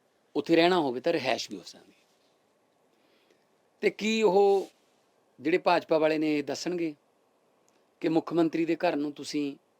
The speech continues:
ਸ਼ੀਸ਼ ਮਹਿਲ ਕਹੋਗੇ? ਜਿਸ ਘਰ ਦੇ ਵਿੱਚ ਮੈਂ ਰਹਿਣਾ, ਇੱਥੇ ਪਹਿਲਾਂ ਕੈਪਟਨ ਸਾਹਿਬ ਜਿਹੜੇ ਕਿ ਤੁਹਾਡੇ ਅੱਜ ਕੱਲ੍ਹ ਲੀਡਰ ਨੇ ਬੀਜੇਪੀ ਦੇ, ਉਹਨਾਂ ਦੀ ਗਰਲਫ੍ਰੈਂਡ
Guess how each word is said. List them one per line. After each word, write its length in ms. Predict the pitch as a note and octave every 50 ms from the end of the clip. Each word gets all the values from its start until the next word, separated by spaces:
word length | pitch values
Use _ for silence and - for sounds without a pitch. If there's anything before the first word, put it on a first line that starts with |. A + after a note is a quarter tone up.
| _ _ _ _
ਸ਼ੀਸ਼ 280 | - - D#3+ D#3 - D#3+
ਮਹਿਲ 160 | F#3+ G3 F#3+
ਕਹੋਗੇ? 380 | F#3 F3+ E3 D#3+ D3 C3 A#2+ - _ - - _ _ _ _ _ _ _ _ _ _ _ _ _ _ _ _ _ _ _ _ _ _ _ _ _ -
ਜਿਸ 240 | A2+ C#3+ D#3+ - -
ਘਰ 200 | - G#3 F#3 E3
ਦੇ 120 | E3 F3
ਵਿੱਚ 180 | E3 E3+ - E3
ਮੈਂ 140 | E3+ E3+
ਰਹਿਣਾ, 300 | D#3+ C#3+ D3+ D#3+ D3 B2 A2+ - _ _ _ _ _ _ _ _ _ _ _ _ _ -
ਇੱਥੇ 220 | E3 - - F#3
ਪਹਿਲਾਂ 280 | - F#3+ F#3 F#3+ G3 F3+
ਕੈਪਟਨ 380 | - F3 E3 - - - F3 E3
ਸਾਹਿਬ 240 | - D#3+ E3 E3+ D#3+
ਜਿਹੜੇ 200 | D#3+ E3 E3+ E3
ਕਿ 80 | E3
ਤੁਹਾਡੇ 300 | E3 - F3+ E3 D#3 D#3
ਅੱਜ 80 | D3+ C#3
ਕੱਲ੍ਹ 180 | - F3 E3 D#3
ਲੀਡਰ 280 | D3 C#3 C3 D3+ D3+
ਨੇ 200 | C3+ B2 A2 F#2+ - _ _ _ _ _ A2
ਬੀਜੇਪੀ 380 | A2 B2 A#2 A#2+ A2 A2 G#2 F#2+
ਦੇ, 100 | F#2+ G2 _ _ _ _ _ _ _ _ _ _ _ _ _ _ _ _ _ _ _ _ _ _ _ _ _ _ _ _ _ _ _ _ _ _ _ _ _ -
ਉਹਨਾਂ 160 | D#3 F3 F#3+
ਦੀ 80 | F3 F#3
ਗਰਲਫ੍ਰੈਂਡ 580 | D3+ F3 F3 F3+ F#3 F#3+ - F#3 E3 E3 E3+